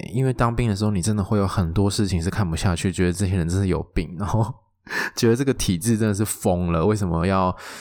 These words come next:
这么的无脑？可是你在当兵的时候，你就是只能服从，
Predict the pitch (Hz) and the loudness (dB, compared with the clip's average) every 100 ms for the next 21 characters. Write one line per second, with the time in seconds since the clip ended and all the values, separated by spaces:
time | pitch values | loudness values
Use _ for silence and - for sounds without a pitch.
0 | - - 110 90 92 78 85 85 101 73 | -8 -4 -2 0 0 0 0 2 2 0
1 | - - - - - _ - - - 101 | -4 -12 -16 -18 -20 _ -20 -8 -2 0
2 | 147 139 92 104 117 110 110 107 110 104 | 2 2 0 2 0 2 0 0 0 0
3 | 92 - 90 104 98 87 98 104 85 80 | -2 0 0 2 2 0 -2 0 0 0
4 | - 76 82 - | 0 -2 2 2